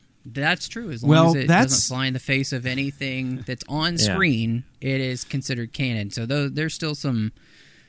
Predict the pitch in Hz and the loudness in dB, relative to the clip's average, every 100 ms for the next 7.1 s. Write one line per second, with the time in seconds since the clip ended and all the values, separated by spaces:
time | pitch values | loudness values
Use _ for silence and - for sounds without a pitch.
0 | _ - 131 127 117 101 - 107 98 90 | _ -4 -2 -2 -4 -8 -8 -12 -10 -4
1 | - - - 127 - - 57 - - - | -2 -2 -6 -14 -14 -20 -20 -20 -16 -2
2 | - 104 87 85 - - _ - _ 156 | 2 2 0 -8 -18 -20 _ -20 _ -2
3 | 156 185 214 240 202 185 170 156 151 143 | 4 8 8 8 6 4 6 4 4 2
4 | 127 131 120 117 123 123 135 - 147 135 | 4 4 4 2 0 0 0 0 -2 0
5 | 120 117 120 123 123 123 113 110 107 - | -2 -2 -2 -2 -2 -4 -4 -4 -6 -10
6 | 120 - - 143 117 117 117 - - 113 | -12 -10 -8 -6 -6 -6 -6 -6 -6 -6